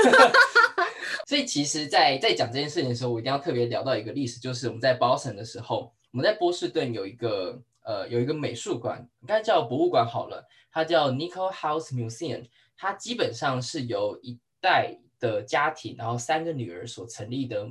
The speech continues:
Speaker 2: 美术馆，她们就是那个姓氏都叫 Nichols。
Speaker 1: 嗯。
Speaker 2: 那这三个女性其实代表了很重要的，的一个身份代表，就是有些是M I T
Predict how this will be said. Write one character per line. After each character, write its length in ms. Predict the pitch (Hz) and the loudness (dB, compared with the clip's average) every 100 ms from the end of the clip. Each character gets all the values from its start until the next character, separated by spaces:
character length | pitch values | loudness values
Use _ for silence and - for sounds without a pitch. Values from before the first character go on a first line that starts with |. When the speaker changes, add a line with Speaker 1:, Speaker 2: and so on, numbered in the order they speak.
| - | -12
Speaker 2:
美 140 | 123 107 | -8 -8
术 200 | - 151 | -6 -6
馆， 180 | 117 - | -6 -4
她 100 | 170 | -6
们 80 | 143 | -6
就 60 | |
是 200 | 143 147 120 _ _ _ | -8 -10 -12 _ _ _
那 120 | 139 | -6
个 480 | 123 120 101 95 - 120 | -4 -2 -4 -4 -6 -6
姓 260 | - 127 | -4 -2
氏 160 | 120 135 | -2 -4
都 80 | 120 | -4
叫 140 | 120 | -4
Nichols。 540 | 120 117 131 127 - - _ _ | -4 -6 -10 -10 -14 -18 _ _
Speaker 1:
嗯。 100 | - | -4
Speaker 2:
那 140 | 240 180 | 2 2
这 120 | 262 | 2
三 160 | 247 214 | 0 2
个 80 | |
女 240 | 175 139 113 | 0 -4 -6
性 180 | 165 131 | -4 -6
其 160 | 120 | -6
实 120 | 117 | -6
代 180 | 123 139 | 2 2
表 100 | 110 | 2
了 80 | 95 | -4
很 180 | - 120 | -6 -6
重 140 | 147 | 0
要 120 | 131 | 0
的， 300 | 117 120 120 - - | 0 -4 -6 -14 -4
的 140 | 117 | -2
一 60 | 113 | 0
个 120 | 120 - - | -4 -6 -14
身 240 | - 165 | -4 -2
份 140 | 170 | 0
代 160 | 139 139 | 4 4
表， 160 | 123 120 | 4 -4
就 160 | 131 | -6
是 240 | 120 131 120 | -8 -6 -4
有 160 | 110 | -4
些 200 | 110 151 | -4 -6
是 200 | 143 143 | -6 -8
M 180 | 117 117 | -6 -2
I 140 | 117 | -2
T 260 | 120 123 120 | -2 -6 -10